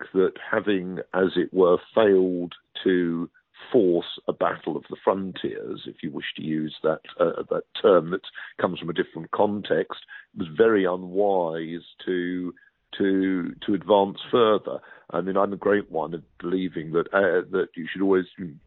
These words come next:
be wary of going to war, because in any war, both sides think they can win, and invariably at least one, but generally both is wrong. Uh, if you do go into war, um, actually do something which you're enabled to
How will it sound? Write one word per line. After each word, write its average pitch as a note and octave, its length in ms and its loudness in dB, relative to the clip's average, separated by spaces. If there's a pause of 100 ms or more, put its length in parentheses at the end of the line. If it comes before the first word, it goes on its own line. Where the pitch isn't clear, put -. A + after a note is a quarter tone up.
(320)
be G2+ 100 -2
wary F#2+ 480 6
of E2 100 -4
going E2 280 0
to - 100 -8
war, F#2 380 2
because - 280 -12
in D#2+ 120 -10
any F2 180 -4
war, F2 440 4 (300)
both F2 200 2 (120)
sides E2 280 0 (160)
think F2+ 220 -8
they E2+ 140 -2
can E2+ 240 -10
win, F2 240 4
and D#2+ 200 -4
invariably E2 720 0
at D2+ 120 -4
least F#2+ 440 -2
one, D#2+ 260 0
but E2+ 180 -10
generally D#2 440 -4
both D2+ 220 -2 (100)
is - 80 -10 (100)
wrong. F#2 340 4 (300)
Uh, F#2 240 4
if A2+ 160 -6
you G2+ 100 -8
do A#2+ 220 0
go E2+ 240 0
into E2+ 300 -6
war, F2+ 380 4 (260)
um, F2 400 -2 (380)
actually E2+ 680 -6 (280)
do B2 160 2 (140)
something G2+ 380 -2
which - 200 -12
you're F#2+ 240 2
enabled F#2 460 -2
to F2 60 -8